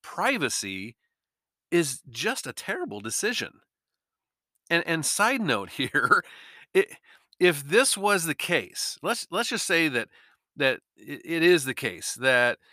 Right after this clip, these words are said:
you have the right to privacy, and so you have the right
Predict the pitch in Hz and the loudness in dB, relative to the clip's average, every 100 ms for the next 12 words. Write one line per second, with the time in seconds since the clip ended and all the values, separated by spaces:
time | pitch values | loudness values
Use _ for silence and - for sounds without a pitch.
0 | _ - 147 143 165 156 135 139 139 139 | _ -6 -2 4 4 4 4 2 2 0
1 | 139 139 135 147 135 117 143 131 131 139 | 4 4 4 -2 -4 -2 0 0 0 0
2 | 151 147 135 120 127 135 - | 2 2 0 2 2 2 -4